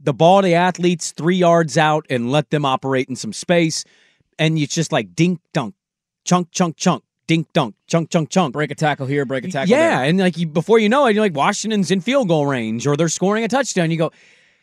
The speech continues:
Speaker 1: like, I know they're g-, it's just, I don't know. They're a weird team that way.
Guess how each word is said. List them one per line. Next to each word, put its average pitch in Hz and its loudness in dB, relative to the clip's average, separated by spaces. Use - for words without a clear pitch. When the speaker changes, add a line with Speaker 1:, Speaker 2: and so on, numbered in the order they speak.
Speaker 1:
like, 170 -10
I 190 -4
know 214 4
they're 214 2
g-, 175 -8
it's 196 -4
just, 233 -6
I 220 2
don't 277 -2
know. 277 2
They're 156 4
a 196 4
weird 269 0
team 240 2
that 143 0
way. 101 -4